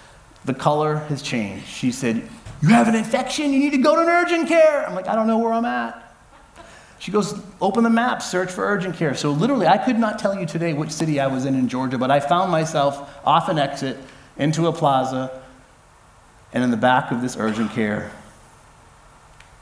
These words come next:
And, uh, they had me stand on a scale.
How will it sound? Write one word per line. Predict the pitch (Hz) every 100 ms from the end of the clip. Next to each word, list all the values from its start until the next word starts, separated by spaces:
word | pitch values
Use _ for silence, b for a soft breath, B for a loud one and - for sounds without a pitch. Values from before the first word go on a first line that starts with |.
| - - - -
And, | 127 131
uh, | 127 120
they | 139
had | 160
me | 143
stand | 123 - 160 165
on | 127
a |
scale. | - - 139 135 156 165 156